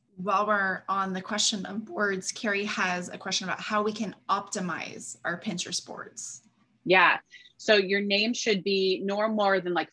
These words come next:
Speaker 2: four words. It needs to be very specific, very targeted.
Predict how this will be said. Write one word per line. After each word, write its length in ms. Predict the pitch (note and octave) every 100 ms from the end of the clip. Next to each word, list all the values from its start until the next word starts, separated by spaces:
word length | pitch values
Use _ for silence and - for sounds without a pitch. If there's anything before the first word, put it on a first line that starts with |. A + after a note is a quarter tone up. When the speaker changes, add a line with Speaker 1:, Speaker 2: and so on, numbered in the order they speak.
| -
Speaker 2:
four 300 | F3+ F#3 F#3+
words. 440 | E3 E3 F3+ F#3
It 100 | F#3
needs 240 | F3+ F3 -
to 80 | E3+
be 220 | E3+ D#3
very 380 | D#3+ F#3 G3+ A3
specific, 640 | G3 - F3+ - E3+ E3+ - D#3+
very 280 | F3+ F#3 G3
targeted. 600 | - D#3+ D#3+ E3 D#3+ D#3+